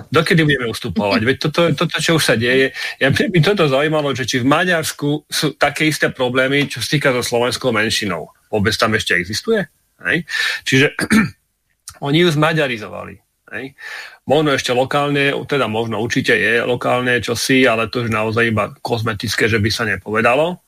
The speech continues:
hej, že oni ako čosi riešia Maďari, ale re-, recipročne. Majú aj v Maďarsku takéto zákony, ako u nás sa chystajú? Alebo vôbec,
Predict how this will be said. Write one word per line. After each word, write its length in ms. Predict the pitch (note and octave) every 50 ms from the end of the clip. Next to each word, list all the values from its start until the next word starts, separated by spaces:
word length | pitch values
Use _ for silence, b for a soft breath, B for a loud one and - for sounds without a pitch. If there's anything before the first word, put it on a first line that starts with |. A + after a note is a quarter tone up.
| _ -
hej, 140 | G#2+ A#2 A2+
že 160 | G#2 A2+ G#2 G2 -
oni 400 | F2+ G#2 A2 A#2+ C3 C#3 C3+ - _ _ -
ako 240 | A#2 G#2 - A2+ A2
čosi 480 | G2+ - - A#2 A2 - - B2 A#2+
riešia 400 | B2 A#2+ B2 - - C3 C3 B2+
Maďari, 400 | C3 B2+ B2 C3 C3 C3 C#3+ D3 D3 B B B B B -
ale 240 | A#2 A#2+ C3 C#3+
re-, 80 | E3+ F#3+
recipročne. 920 | F#3 E3 F3 G3+ F#3+ - D#3+ D3 - C3+ B2 - - - G2+ F#2 - - _ _ -
Majú 320 | A#2 B2 C#3 D3+ D#3 D3+
aj 140 | B2+ C3 C#3 C#3+ - - -
v 120 | A2+ A#2 B2
Maďarsku 560 | A2+ A2 A2 B2+ C3+ C#3 - - G3 G3+ -
takéto 320 | C3+ A2+ - E3 C#3+ -
zákony, 480 | D3 A#2+ A#2+ F#2+ F#2 - B2+ C3 C#3 C#3+
ako 320 | C3 A#2+ - - C3+ A2+
u 20 | G#2+
nás 220 | F#2 F#2 F2+ -
sa 80 | B2+ -
chystajú? 480 | - C#3+ C#3+ - - G3+ A#3+ C4+ B3+ F3 - _ _ _ _ _ _ _ _ _ _ _
Alebo 320 | - - B2 C3 C#3+ D3 A#2+
vôbec, 320 | C#3+ F3+ E3+ D#3 C#3+